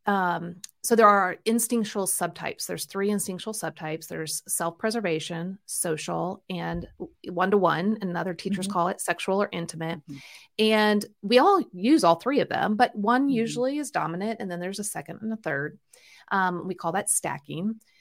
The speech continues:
Speaker 1: Now, I don't know if I've even talked to you about which one you have. Have you ever looked into that, or are you familiar with it?
Speaker 2: Yeah, v-, very, a little tiny bit. And the little that I've looked into it, I think I fit the one-to-one,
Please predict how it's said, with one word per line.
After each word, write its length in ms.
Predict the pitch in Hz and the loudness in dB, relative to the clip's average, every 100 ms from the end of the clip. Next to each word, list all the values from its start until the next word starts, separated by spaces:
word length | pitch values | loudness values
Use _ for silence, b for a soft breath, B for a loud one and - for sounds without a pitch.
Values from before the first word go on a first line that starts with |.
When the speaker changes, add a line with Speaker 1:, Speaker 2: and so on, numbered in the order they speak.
| b - | b 2
Speaker 1:
Now, 220 | 190 - _ _ _ _ | 2 2 _ _ _ _
I 60 | 269 | -2
don't 160 | 480 427 | 4 6
know 120 | 370 | 8
if 60 | |
I've 140 | 359 214 | 8 8
even 260 | 220 196 | 6 4
talked 260 | 180 202 208 | 0 -2 -2
to 80 | 240 | -2
you 60 | |
about 400 | 175 151 147 151 - _ _ - | -2 0 -2 -2 -6 _ _ -12
which 460 | 185 190 196 - | -2 0 0 -2
one 200 | 180 170 | -2 -2
you 220 | 165 180 | -4 -4
have. 340 | 185 - - - | -4 -4 -6 -6
Have 200 | - 208 | -4 0
you 160 | 208 214 | 4 4
ever 220 | 214 190 | 4 2
looked 240 | 185 196 | 0 -2
into 260 | 208 214 233 | -2 -2 -2
that, 240 | 226 226 | -2 0
or 40 | 190 | 0
are 40 | |
you 160 | 170 165 | 0 -2
familiar 440 | 165 180 185 196 | -4 -4 -4 -4
with 160 | 196 202 | -4 -4
it? 220 | 214 214 _ _ _ _ _ _ - | -4 -4 _ _ _ _ _ _ -8
Speaker 2:
Yeah, 360 | - 285 320 320 | 0 2 4 2
v-, 200 | 240 240 - | 2 2 0
very, 560 | 247 233 294 330 330 247 - - - | 0 4 6 6 2 -4 -12 -14 -2
a 60 | 233 | 0
little 300 | 240 277 294 | 2 2 0
tiny 320 | 254 262 220 | -2 -2 2
bit. 200 | 214 208 | 2 2
And 180 | 202 190 | 2 2
the 80 | |
little 360 | 180 196 226 269 | 0 0 0 0
that 140 | 285 | 2
I've 160 | 311 302 | 0 -2
looked 200 | 302 - | -6 -8
into 160 | 302 294 | -8 -4
it, 40 | |
I 140 | 202 170 _ | -2 -4 _
think 180 | 208 202 | -10 -6
I 80 | 190 | -8
fit 160 | 196 - | -8 -8
the 80 | |
one-to-one, 420 | 160 147 139 98 | -8 -8 -6 -6